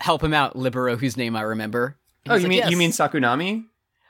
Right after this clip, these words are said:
Speaker 1: I, yeah, how can I forget Sakunami?
Speaker 2: He's two feet
Speaker 1: What a
Speaker 2: tall. That's what I ha-, I have. He's
Speaker 1: <laughs>
Speaker 2: like, I have him wr-, written down as, like, Salim coded, but minus the swag.
Speaker 1: <laughs> Just as a league.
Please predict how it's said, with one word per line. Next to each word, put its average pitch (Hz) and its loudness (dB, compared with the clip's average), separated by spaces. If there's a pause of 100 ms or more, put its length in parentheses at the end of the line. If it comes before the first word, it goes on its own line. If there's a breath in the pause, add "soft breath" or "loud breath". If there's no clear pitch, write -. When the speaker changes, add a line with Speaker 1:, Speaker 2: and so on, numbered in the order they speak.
(120)
Speaker 1:
I, 349 0
yeah, 302 2
how 320 0
can 466 -8
I 415 -4
forget 170 -6
Sakunami? 117 -4
Speaker 2:
He's 180 -2
two 214 0
feet 170 -2
Speaker 1:
What 139 0
a - -2
Speaker 2:
tall. 123 2
That's 123 -2
what 131 2
I 123 2
ha-, 127 0
I 135 -2
have. 180 -2 (340)
He's 202 0
Speaker 1:
<laughs> 220 2
Speaker 2:
like, 202 -2 (760 soft breath)
I 151 0
have 208 2
him 202 0
wr-, 160 0
written 147 0
down 139 4
as, 131 0
like, 131 0
Salim 135 2
coded, 143 2
but 127 2
minus 120 0
the 117 -8
swag. 120 0 (160)
Speaker 1:
<laughs> - -20
Just - 0
as 247 2
a 254 2
league. - -10